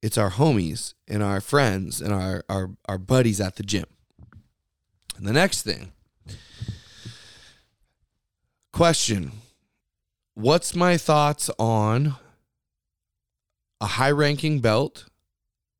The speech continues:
beating the fuck out of a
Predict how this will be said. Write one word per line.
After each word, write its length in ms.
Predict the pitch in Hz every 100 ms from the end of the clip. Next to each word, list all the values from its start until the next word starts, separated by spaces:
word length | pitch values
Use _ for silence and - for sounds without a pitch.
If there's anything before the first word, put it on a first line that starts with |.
| _ _ _ _ _ _ _ _ _
beating 320 | 139 147 151
the 80 | 147
fuck 400 | - 135 123 - - _ _ -
out 140 | 113
of 120 | 113 110
a 220 | 104